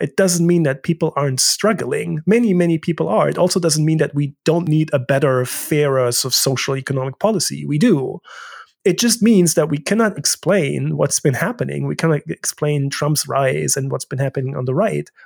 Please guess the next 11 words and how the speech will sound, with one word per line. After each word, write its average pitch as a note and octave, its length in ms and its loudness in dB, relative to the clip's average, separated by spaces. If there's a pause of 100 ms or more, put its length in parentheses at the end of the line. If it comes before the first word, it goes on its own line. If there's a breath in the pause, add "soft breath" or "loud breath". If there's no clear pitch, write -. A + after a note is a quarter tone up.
(140)
by D#3 280 2
focusing D3+ 640 -2
on A#2+ 480 -2
economic B2 560 -4 (100)
anxiety. F3 680 -4 (480 loud breath)
Um, F3 320 0 (840)
I G#3+ 60 2
mean, G#3+ 140 4
there's G#3 180 4
so A#3 220 2
much, G#3 600 0